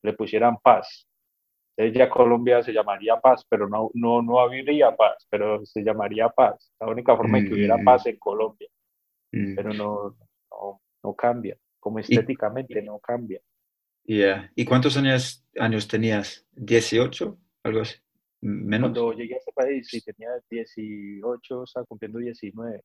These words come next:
Speaker 1: Cinco de
Speaker 2: Ok.
Speaker 1: septiembre. Llegué a Londres el cinco de septiembre del noventa y nueve.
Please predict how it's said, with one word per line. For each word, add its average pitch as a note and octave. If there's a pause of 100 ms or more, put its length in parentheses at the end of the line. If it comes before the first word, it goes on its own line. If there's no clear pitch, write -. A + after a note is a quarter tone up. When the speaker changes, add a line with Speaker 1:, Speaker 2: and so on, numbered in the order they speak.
Speaker 1:
Cinco A#2
de G#2+
Speaker 2:
Ok. - (100)
Speaker 1:
septiembre. B2+ (880)
Llegué C#3
a C#3+
Londres C#3
el G#2+
cinco C#3
de C3
septiembre B2+
del A2+
noventa A2
y G#2
nueve. A2+